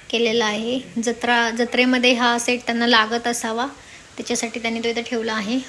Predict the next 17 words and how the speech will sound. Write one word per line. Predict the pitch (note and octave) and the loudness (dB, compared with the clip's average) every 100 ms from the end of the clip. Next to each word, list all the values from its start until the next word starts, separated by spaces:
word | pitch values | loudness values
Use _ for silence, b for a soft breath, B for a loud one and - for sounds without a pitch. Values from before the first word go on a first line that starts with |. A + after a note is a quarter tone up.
| - | -8
आणि | A3+ A3+ | -6 -4
इकडे | A3+ B3 | 0 0
जे | C4 | 2
किचन | C4+ B3 - B3+ | 2 2 2 4
आहे | B3 | 4
ते | B3+ | 2
किचनमध्ये | C4 - B3+ B3 C4 | -2 0 2 4 2
खरंच | B3+ C#4 D4 - - - B B B B - | 4 4 2 -4 -12 -20 B B B B -10
बरं. | A#3+ A3+ A3+ A3+ | -4 -2 0 0
आणि | A#3+ B3 | 2 4
अरे | B3+ B3+ C4+ | 4 2 2
बापरे, | B3+ A#3 C4 B3+ | 4 2 0 -2
खरंच | - C4+ C4+ C#4+ | 2 2 2 2
सगळ्या | C4+ B3 C4+ | 0 2 4
वस्तू | D4 - C#4 | 2 -2 -8
खरंच | C4+ B3 C4 | -4 -2 0
आहेत. | C4+ A#3 | 0 -2